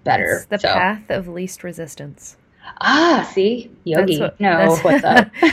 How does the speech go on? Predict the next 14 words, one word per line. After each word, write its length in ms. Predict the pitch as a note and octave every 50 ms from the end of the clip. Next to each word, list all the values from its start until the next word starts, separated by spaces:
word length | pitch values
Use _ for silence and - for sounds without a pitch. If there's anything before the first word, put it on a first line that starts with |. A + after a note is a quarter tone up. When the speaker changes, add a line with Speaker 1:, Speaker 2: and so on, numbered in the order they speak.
| - -
Speaker 2:
I 100 | - A3+ B3
didn't 220 | B3+ C4 D4+ -
make 200 | D4+ - G3 F#3+
that 160 | F4 F#3+ F3
up. 200 | F3 E3+ - - _
My 240 | - - G#3 A#3+ C4
Speaker 1:
<laughs> 120 | - - A4+
Speaker 2:
teacher, 220 | B3 G3+ - A#3 -
Speaker 1:
Yes. 220 | A#3+ - - - - - - - -
Speaker 2:
<laughs> 200 | - - - -
my 400 | B3 G#3+ G3+ G#3 G#3+ G#3 G3+ G3 F#3 -
meditation 600 | - G3 F#3+ F#3+ F#3+ - A#3+ C4 B3+ - G3 F#3+
teacher 280 | - G3 F#3+ - F3+ F3+
who 240 | F3+ F3 E3+ D#3+